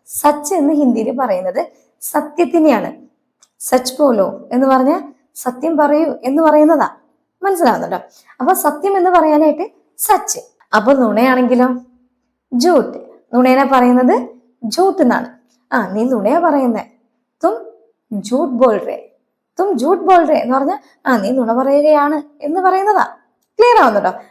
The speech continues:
അപ്പൊ ഇതാണ് ഇതിന്റെ ഓപ്പോസിറ്റ് അല്ലെ? സച്ച് എന്ന് പറഞ്ഞാൽ സത്യം, ജൂട്ട് എന്ന് പറഞ്ഞാൽ നുണ. ഇനി അതുപോലെ തന്നെ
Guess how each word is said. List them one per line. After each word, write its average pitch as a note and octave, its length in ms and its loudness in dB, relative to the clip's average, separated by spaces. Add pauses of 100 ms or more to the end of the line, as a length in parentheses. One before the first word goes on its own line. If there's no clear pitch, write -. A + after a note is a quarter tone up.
(140)
അപ്പൊ C4+ 160 2
ഇതാണ് F4 220 4
ഇതിന്റെ F#4 200 2
ഓപ്പോസിറ്റ് G#3 440 -2
അല്ലെ? C#4+ 220 -2 (280)
സച്ച് C4 360 -4
എന്ന് G4+ 120 0
പറഞ്ഞാൽ D#4 340 0 (320)
സത്യം, - 600 -6 (300)
ജൂട്ട് F#4 300 -2
എന്ന് E4+ 120 2
പറഞ്ഞാൽ A#3+ 320 -2 (380)
നുണ. G#4+ 200 2 (580)
ഇനി A#4 260 4
അതുപോലെ F#4+ 320 2
തന്നെ F4 300 -2